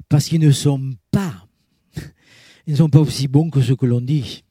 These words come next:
Eh oui, eh oui. D'ailleurs, pourquoi y a-t-il des clés ? Pourquoi avons-nous des serrures ? Bien à cause justement de la dépravation humaine, hein ?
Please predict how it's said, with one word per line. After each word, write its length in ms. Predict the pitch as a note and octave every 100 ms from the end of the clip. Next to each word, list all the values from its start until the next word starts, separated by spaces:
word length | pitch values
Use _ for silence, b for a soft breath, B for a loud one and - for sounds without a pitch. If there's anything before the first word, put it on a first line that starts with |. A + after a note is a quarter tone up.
| _ _ _ _ _ _ _ _ _ _ _ _ _ _ _ _ _ -
Eh 80 | A2
oui, 200 | C#3 F2 _ _ _ -
eh 40 |
oui. 180 | - F3 _ _ b b b b b
D'ailleurs, 400 | E3+ G#3+ B3+ G#3+ - _ _ _ _ -
pourquoi 280 | E3 - B3
y 120 | E3+
a-t-il 240 | D3 G#3
des 100 | D#3
clés ? 400 | C#3 C3 C3 - _ _ _ _ _ _ _ _ b b
Pourquoi 300 | F3+ F3 A#3+
avons-nous 320 | G3+ G3 A3
des 120 | F3+
serrures ? 680 | D#3 F3+ C#3+ D3+ D3 A#2+ - _ _ _ _ _ _ _ _ _ _ _ _ _ _ _ _ _ _ _ _ _ _ _ _ b b b b
Bien 260 | D3+ F#3 F#3+
à 120 | D#3+
cause 340 | E3+ F#3 F#3+ E3+
justement 520 | D3+ D3 D3 C#3 F3
de 100 | C#3+
la 140 | C3+
dépravation 600 | C3 - C3 B2 A#2 C3+
humaine, 380 | C3+ D#3+ C4 D3+
hein ? 160 | C#3+